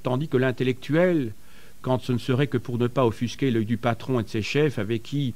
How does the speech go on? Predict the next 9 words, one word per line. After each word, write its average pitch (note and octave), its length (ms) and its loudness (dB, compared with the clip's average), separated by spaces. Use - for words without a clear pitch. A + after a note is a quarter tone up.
il A2 80 0
est A2 40 -2
constamment B2 460 2
en A2 60 0
contact, D3 720 -2
est G#2+ 160 -2
astreint, A#2 560 0
tenue A2+ 400 0
coûteuse B2+ 760 -2